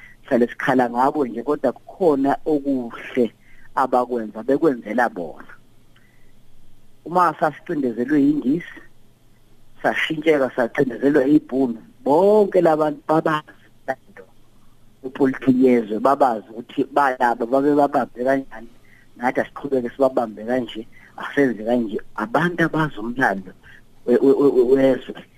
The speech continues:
nepolitiki yalo. Lapha eNingizimu Afrika ngeshwa, siphila esikhathini sabaholi abangazi ngisho into eyenzeke ngenyanga edlule. Eyenzeke nje ngenyanga edlule. Ngoba asifunisane, asifundisane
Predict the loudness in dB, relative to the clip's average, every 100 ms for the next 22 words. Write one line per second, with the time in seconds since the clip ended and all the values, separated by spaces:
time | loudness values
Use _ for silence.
0 | _ -12 -6 -4 -2 0 2 2 2 0
1 | 0 2 4 4 2 0 -2 0 0 2
2 | 0 -2 -2 0 -2 -2 -6 -8 -20 -20
3 | -20 -20 _ -20 -8 -6 -6 2 4 4
4 | 2 0 -4 -6 -6 -4 -2 0 0 0
5 | 0 0 2 0 0 0 0 0 -4 -4
6 | -4 -4 -4 -2 4 4 4 2 2 2
7 | 0 0 0 -2 -6 -10 -12 -20 -20 _
8 | _ _ _ _ _ _ _ _ _ _
9 | _ 2 4 6 4 4 4 2 -2 -2
10 | -2 -4 -8 -12 -12 -12 -10 -12 -12 -12
11 | -2 4 4 4 2 -2 -2 -14 -18 -6
12 | -6 -6 -12 -2 2 2 2 0 0 0
13 | -4 -8 -10 -12 -8 -6 0 0 0 -4